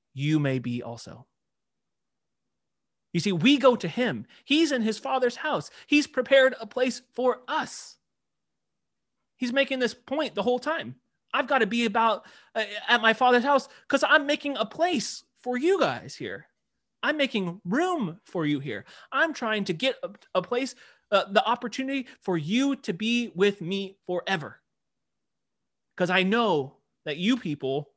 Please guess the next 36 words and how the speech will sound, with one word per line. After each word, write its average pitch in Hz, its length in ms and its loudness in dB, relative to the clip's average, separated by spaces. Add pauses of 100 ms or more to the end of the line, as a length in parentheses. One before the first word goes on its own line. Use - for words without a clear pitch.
(120)
you're 208 120 -2
prone 202 260 -2
to 180 60 0
go 190 160 2
your 190 140 4
own 196 160 2
way. 220 340 -2 (680)
You're 214 100 -2
prone 214 200 -2
to 214 60 0
do 226 100 0
your 226 140 0
own 226 160 -2
thing. 202 340 -6 (840)
It's 156 100 -12
a 180 40 2
high 240 220 0
likelihood 214 480 2
that 143 120 -10
you're 202 180 -2
gonna 208 160 -4
go 196 260 -2
and 170 220 -8
chase 202 260 -4
your 180 120 -2
own 175 120 -2
dreams. 147 340 -4
You're 165 100 -2
gonna 175 140 -4
go 165 160 0
try 170 200 -2
to 165 60 -4
find 170 260 -2
your 165 120 0
own 156 100 -4
way." 123 260 -4